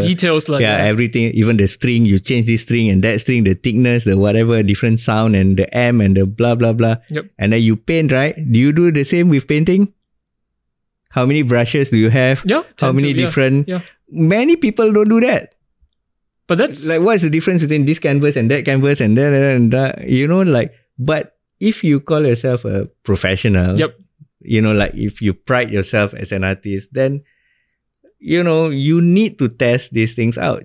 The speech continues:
Speaker 2: Just like if you're a musician, you go all out, you know, you,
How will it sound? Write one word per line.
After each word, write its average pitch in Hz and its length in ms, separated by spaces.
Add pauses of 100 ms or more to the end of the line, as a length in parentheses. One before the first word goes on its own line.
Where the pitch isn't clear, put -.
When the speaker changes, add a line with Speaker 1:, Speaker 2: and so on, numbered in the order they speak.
Speaker 2:
Just 147 280
like 101 280
if - 160
you're 98 140
a - 60
musician, 104 640
you 92 260 (160)
go 113 180
all 101 240
out, 104 280
you 98 120
know, 98 120
you, 95 440